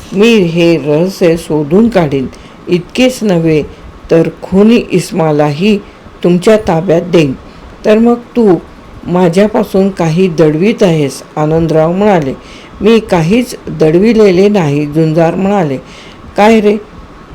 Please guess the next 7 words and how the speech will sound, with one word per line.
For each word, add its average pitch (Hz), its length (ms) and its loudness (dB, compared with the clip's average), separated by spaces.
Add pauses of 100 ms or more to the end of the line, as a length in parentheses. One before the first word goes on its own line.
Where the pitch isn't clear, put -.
(160)
तुझा 185 480 2
पुढला 190 720 0
बेत 190 260 2 (160)
काय 202 220 2
आहे?" 180 340 2 (440)
आनंदराव 165 640 2 (680)
लाडीगोडीने, 190 960 4